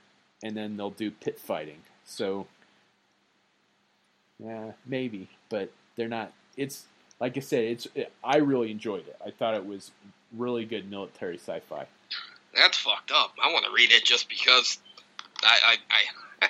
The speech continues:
Speaker 2: I like the premise.
Speaker 1: Oh, yeah, the, the premise is fascinating. There's three books. The first one's Altered Carbon.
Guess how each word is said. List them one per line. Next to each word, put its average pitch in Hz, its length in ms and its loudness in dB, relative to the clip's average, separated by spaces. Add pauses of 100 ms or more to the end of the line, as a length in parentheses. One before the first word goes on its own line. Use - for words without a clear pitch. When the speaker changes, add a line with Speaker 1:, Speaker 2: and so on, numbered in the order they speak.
(100)
Speaker 2:
I - 20 -4
like 123 220 0
the - 160 -4
premise. 139 560 -4
Speaker 1:
Oh, 131 100 4
yeah, 127 200 0
the, 123 160 -4 (200)
the 139 80 -2
premise 214 380 2
is 123 120 -6
fascinating. 113 680 0
There's 107 220 -8
three 147 220 2
books. 120 340 -2
The 101 100 -10
first - 320 -2
one's 127 260 -2
Altered 113 400 -4
Carbon. 107 580 2